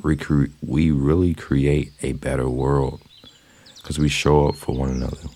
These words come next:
We show up for ourselves, for sure. But we learn to show up for others because the lessons that you learn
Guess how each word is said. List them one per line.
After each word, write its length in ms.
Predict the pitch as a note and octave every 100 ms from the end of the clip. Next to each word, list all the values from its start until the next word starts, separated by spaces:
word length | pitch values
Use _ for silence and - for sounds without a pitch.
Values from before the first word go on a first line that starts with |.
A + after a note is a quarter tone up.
| _
We 60 | F#2+
show 180 | C3 C#3
up 80 |
for 120 | A#2 G#2
ourselves, 600 | E2+ - E2 E2+ D2+ -
for 180 | -
sure. 480 | - - C#2+ C2+ B1+ - - _ _ _ - -
But 100 | C#2+
we 120 | C#2
learn 280 | D2+ F#2 F2+
to 140 | -
show 300 | C#2+ - D2+
up 120 | C#2
for 180 | - - -
others 460 | C#2+ C#2 C2+ - - _ - - -
because 300 | - C2+ C2+
the 140 | -
lessons 420 | C2+ F2 - F2
that 280 | C#2+ C2 -
you 140 | D#2+ F2+
learn 600 | E2+ D#2 C#2 C2+ C2+